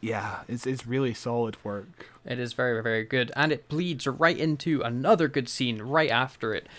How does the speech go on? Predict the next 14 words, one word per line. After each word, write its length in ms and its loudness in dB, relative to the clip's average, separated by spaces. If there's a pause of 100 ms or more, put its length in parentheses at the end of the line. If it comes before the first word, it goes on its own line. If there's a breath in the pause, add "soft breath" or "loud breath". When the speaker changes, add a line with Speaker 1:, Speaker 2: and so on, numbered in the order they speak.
(160 loud breath)
Speaker 2:
Uh, 180 6
we 120 0
cut 240 4
briefly 320 0
to 160 -4
the 100 2
Professor 540 2
and 100 -2
the 60 -2
machines 420 0
going, 240 0
"I'm 180 6
a 60 2
machine," 480 0